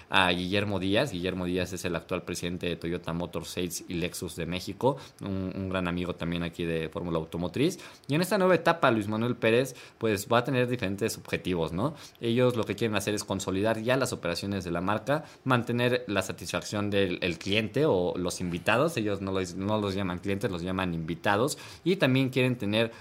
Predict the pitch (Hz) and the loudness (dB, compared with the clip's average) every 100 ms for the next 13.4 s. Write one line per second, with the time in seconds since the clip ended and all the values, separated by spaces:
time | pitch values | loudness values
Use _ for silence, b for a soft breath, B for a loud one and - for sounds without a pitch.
0 | B 123 123 117 - 113 117 127 143 120 | B 0 4 6 4 0 2 4 4 4
1 | 110 110 110 107 95 90 101 101 113 117 | 2 2 0 0 -2 0 0 0 0 0
2 | 95 95 90 104 113 107 92 85 - 92 | -2 -4 -2 0 2 0 -2 -6 -6 -2
3 | 90 98 101 92 85 104 143 147 B B | -2 0 0 -2 0 4 4 2 B B
4 | 175 185 214 127 127 - 139 127 123 135 | -4 2 2 4 4 4 2 2 0 -4
5 | - - 123 131 113 113 135 107 95 98 | -4 -6 -6 -2 -2 -2 -2 0 0 4
6 | 110 117 117 B B - 196 156 143 135 | 4 4 2 B B -4 0 2 4 4
7 | 127 120 120 110 - 123 156 143 156 165 | 2 0 -2 -6 -10 -10 -8 -2 0 2
8 | 175 190 233 170 151 190 139 104 131 135 | 2 4 4 4 2 4 4 4 4 4
9 | 135 131 127 127 B 135 139 143 143 139 | 4 2 0 -4 B 0 4 4 2 2
10 | 135 123 123 123 120 117 117 123 - 104 | 2 2 2 -2 0 0 2 0 0 -2
11 | 104 113 127 107 95 98 113 110 92 101 | 0 0 2 0 -2 0 0 0 -2 0
12 | 104 107 110 101 107 107 110 101 95 - | 0 0 -2 -4 -2 -2 -2 -2 -2 0
13 | 170 175 170 170 | 0 2 2 0